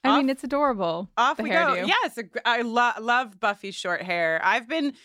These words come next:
Speaker 2: sort of, like, very loosely m-, mirroring Buffy's hair journey. At least I did until the pandemic turned me back to a brunette. Um, but I'm, I'm not planning on mirroring the haircut, though I do think it's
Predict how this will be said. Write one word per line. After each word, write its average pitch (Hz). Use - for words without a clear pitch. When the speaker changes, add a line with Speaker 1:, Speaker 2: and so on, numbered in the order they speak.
Speaker 2:
sort 277
of, 254
like, 202
very 202
loosely 175
m-, 165
mirroring 185
Buffy's 160
hair 165
journey. 175
At 175
least 170
I 156
did 160
until 156
the 143
pandemic 147
turned 151
me 151
back 147
to 156
a 151
brunette. 151
Um, 156
but 156
I'm, 160
I'm 202
not 226
planning 170
on 151
mirroring 156
the 139
haircut, 143
though 147
I 147
do 156
think 160
it's -